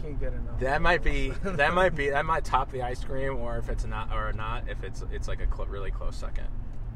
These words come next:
Speaker 1: Um, an accidental find, and, and I, like, it happened like that for me. Um, the roast beef that they would, like, just carve out, and then, like, I ended up grabbing some salad, and it came along with some ranch. So the
Speaker 2: Okay.
Speaker 1: ranch kind of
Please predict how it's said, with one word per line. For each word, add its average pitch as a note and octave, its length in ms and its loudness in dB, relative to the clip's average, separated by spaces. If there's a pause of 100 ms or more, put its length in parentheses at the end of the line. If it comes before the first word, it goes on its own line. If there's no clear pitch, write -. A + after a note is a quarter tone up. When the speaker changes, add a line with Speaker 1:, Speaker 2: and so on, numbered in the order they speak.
Speaker 1:
Um, C3 340 -4 (320)
an D#3 140 -4
accidental D3+ 720 -2 (100)
find, A#2+ 420 -8 (280)
and, B2+ 320 -6
and C3 120 -6
I, B2 200 -4
like, B2 240 -4
it D3+ 140 -2
happened D#3 300 -2
like A#2+ 180 0
that - 200 2
for A2+ 100 -4
me. A#2+ 200 4 (880)
Um, A#2 360 -4 (180)
the D3+ 100 -4
roast C#3+ 460 -2
beef C3 240 -6 (120)
that C3 140 -8
they C3 60 -8
would, A#2+ 220 -6
like, A2+ 220 -6
just - 300 -8
carve A#2+ 320 -6
out, B2+ 280 -6 (340)
and C3+ 160 -6
then, B2 260 -4
like, A#2 180 -8 (300)
I C#3+ 120 -4
ended C#3 220 -2
up C3 80 -4 (100)
grabbing C3 340 -4
some C3 300 -4
salad, C#3 520 -6 (460)
and C3+ 120 -4
it C#3 80 -8
came C#3+ 240 -6
along C3 180 -4
with B2+ 120 -6
some A#2+ 240 -6
ranch. - 340 -8 (800)
So - 60 -8
the C#3 140 -4
Speaker 2:
Okay. A#2 60 -4
Speaker 1:
ranch C3+ 400 -4
kind C#3+ 240 -6
of C3+ 140 -8